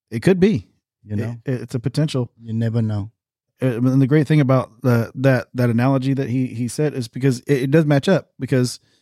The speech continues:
Speaker 1: when, every time you look at a star, you see the light, but by the time the light actually hits your eyes, because of the, how far it has to travel, you're actually looking at the past. You're actually seeing it, seeing it as it was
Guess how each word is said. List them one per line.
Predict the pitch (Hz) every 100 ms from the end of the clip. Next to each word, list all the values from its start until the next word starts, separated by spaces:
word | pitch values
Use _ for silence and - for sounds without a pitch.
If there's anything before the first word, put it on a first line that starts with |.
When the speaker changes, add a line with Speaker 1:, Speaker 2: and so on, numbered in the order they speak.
| _ _ _ _ _ _
Speaker 1:
when, | - 139
every | 139 147
time | 160
you | 151
look | 147
at | 135
a | 117
star, | - 165 131
you | 156
see | - 165
the | 123
light, | 147 127 -
but | 120
by |
the | 120
time | 127 180 170
the | 139
light | 123 147 151
actually | 143 - 123
hits | 113 147 -
your | 139
eyes, | 143 156 156
because | 131 131 120
of | 110 113
the, | 120 110 -
how | 123 127
far | - 143 127
it |
has | 135
to | -
travel, | - 135 147 190 196 _ _ _ _ _ -
you're | - 147
actually | 156 156 131
looking | 131 170 147
at | 131 120 - _ _ _ _ _ _ _ _ _ _ _ - 131 -
the | 120
past. | - 175 - - -
You're | 139
actually | 139 139 131
seeing | 123 170 160 156
it, | 139 - _
seeing | - 160 156
it | 147
as | 156 127
it | 120
was | 143 139 135 127